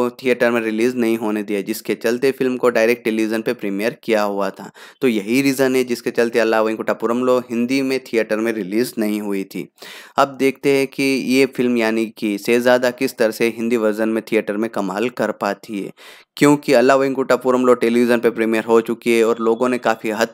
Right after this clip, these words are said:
तक इस फिल्म को काफ़ी बार देख चुके हैं। अब हम बात कर लेते हैं इस फिल्म के म्यूजिक डिपार्टमेंट के ऊपर। तो अल्ला वेंकुंठापुरम लो फिल्म में टोटल आपको छः गाने सुनने को मिलेंगे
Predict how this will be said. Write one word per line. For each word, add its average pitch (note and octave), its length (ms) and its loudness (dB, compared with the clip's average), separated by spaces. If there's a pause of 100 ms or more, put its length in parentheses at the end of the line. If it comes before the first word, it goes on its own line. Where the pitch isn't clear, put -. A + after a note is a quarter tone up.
(140)
तक B2+ 240 2
इस A#2 200 -2
फिल्म G#2+ 160 -4
को G#2+ 140 -2
काफ़ी A2 280 -2
बार G2+ 280 -2 (160)
देख G#2 220 -2
चुके - 280 -10
हैं। F2+ 120 -6 (480)
अब C#3+ 160 4
हम C#3+ 240 -4
बात B2+ 300 2
कर C3 80 0
लेते B2+ 260 0
हैं B2 40 0
इस A#2+ 100 -6
फिल्म A#2+ 180 -2
के A#2 140 -2
म्यूजिक G#2+ 340 0
डिपार्टमेंट A#2+ 520 0
के A#2+ 80 2
ऊपर। A#2 320 4
तो A#2 120 0
अल्ला G#2+ 220 4
वेंकुंठापुरम C#3 680 0
लो C3 120 4 (100)
फिल्म C3 140 -2
में B2+ 200 0
टोटल B2 320 2
आपको A#2 240 2
छः A#2 240 0
गाने A2+ 240 0
सुनने A2 280 -4
को G#2+ 120 -6
मिलेंगे A#2 560 0